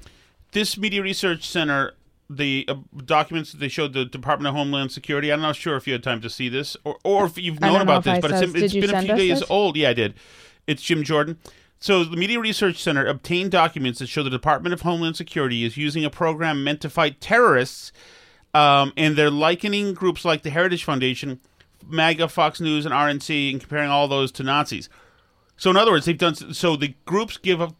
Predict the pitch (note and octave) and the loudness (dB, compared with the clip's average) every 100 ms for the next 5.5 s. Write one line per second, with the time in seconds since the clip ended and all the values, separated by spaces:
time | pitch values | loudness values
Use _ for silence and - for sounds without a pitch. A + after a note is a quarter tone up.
0 | - D#3+ D3+ F3+ F3 F#3 D#3+ C3 C3 C#3 | -6 -4 -2 -4 -4 -4 -2 -2 -4 -8
1 | D#3+ D3+ C3+ F3+ E3 - F3 E3 B2+ D#3+ | -2 -2 2 0 0 -2 -6 -4 -2 -2
2 | - D#3+ E3 - - - D#3 D3+ D3 E3+ | -4 -4 -4 -6 -12 -6 -4 -4 -4 -6
3 | D#3 D#3+ D3 - - C3+ C3 B2 A#2+ A#2 | -4 -6 -8 -8 -4 -2 0 0 -2 -2
4 | B3+ A3+ A#3+ C4 - - D#3 D3 C#3+ C3+ | -2 0 0 -2 -6 -2 2 4 4 4
5 | C#3 C3 B2 A#2+ B2 | 6 8 8 6 2